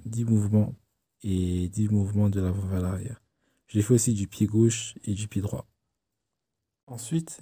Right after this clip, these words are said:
j'ai fait de la proprioception avec un coussin d'équilibre. Je mettrai un lien pour ceux qui veulent s'en acheter un. Je l'ai fait deux fois, jambes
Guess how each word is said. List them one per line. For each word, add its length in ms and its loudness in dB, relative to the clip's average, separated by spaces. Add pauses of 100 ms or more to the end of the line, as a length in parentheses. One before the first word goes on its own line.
j'ai 180 -2
fait 160 -2
de 60 0
la 140 4
proprioception 840 -2
avec 220 -2
un 100 0
coussin 320 -4
d'équilibre. 580 -4 (260)
Je 120 -10
mettrai 320 0
un 140 -2
lien 180 -2
pour 220 -8
ceux 100 -4
qui 160 -8
veulent 160 -2
s'en 220 -6
acheter 320 -6
un. 120 -10 (540)
Je 80 -10
l'ai 140 -4
fait 340 -6 (320)
deux 160 -4
fois, 400 -4 (440)
jambes 360 -6